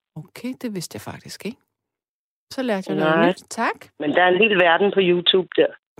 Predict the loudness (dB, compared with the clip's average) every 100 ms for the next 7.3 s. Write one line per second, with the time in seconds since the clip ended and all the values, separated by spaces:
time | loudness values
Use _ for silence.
0 | -18 -18 -20 _ 0 2 4 4 4 4
1 | 0 -2 -2 -4 -2 -2 -2 -2 2 2
2 | 4 0 -2 -2 -2 -2 -6 -4 -2 -2
3 | -2 0 0 -4 -8 -4 -2 -2 -2 -4
4 | -4 -6 -2 -2 -2 -2 -4 -8 -14 _
5 | -6 -4 -6 -6 -8 -6 -8 -6 -6 -6
6 | -8 -8 -8 -8 -10 -8 -8 -10 -4 -4
7 | -2 -4